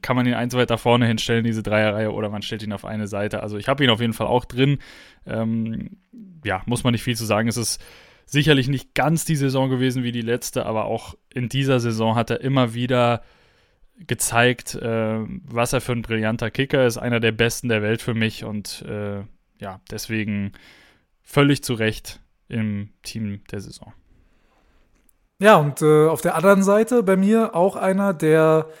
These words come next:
Speaker 2: da bin ich mir ganz sicher, auch bei dir nicht fehlen wird, Michael Olise.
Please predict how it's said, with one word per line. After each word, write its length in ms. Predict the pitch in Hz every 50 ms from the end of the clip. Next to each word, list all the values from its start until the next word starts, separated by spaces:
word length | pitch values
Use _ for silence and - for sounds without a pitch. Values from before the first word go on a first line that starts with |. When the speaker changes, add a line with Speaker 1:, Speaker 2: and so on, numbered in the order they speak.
| - _ _ -
Speaker 2:
da 100 | - 147
bin 120 | 147 165
ich 80 | 165 147
mir 160 | 160 160 147 131
ganz 320 | - 180 170 175 165 156
sicher, 380 | - 156 131 - 151 147 156 -
auch 140 | 151 131 -
bei 140 | - 156 143
dir 200 | 131 170 180 151
nicht 180 | 139 123 - -
fehlen 300 | 143 135 131 131 131 120
wird, 420 | 127 131 143 147 - - - _ _ _ _ _ _ _ _ _ _ _ _ -
Michael 580 | 131 131 139 143 170 170 170 170 160 156 165 -
Olise. 560 | 160 151 147 147 147 127 127 127 113 101 87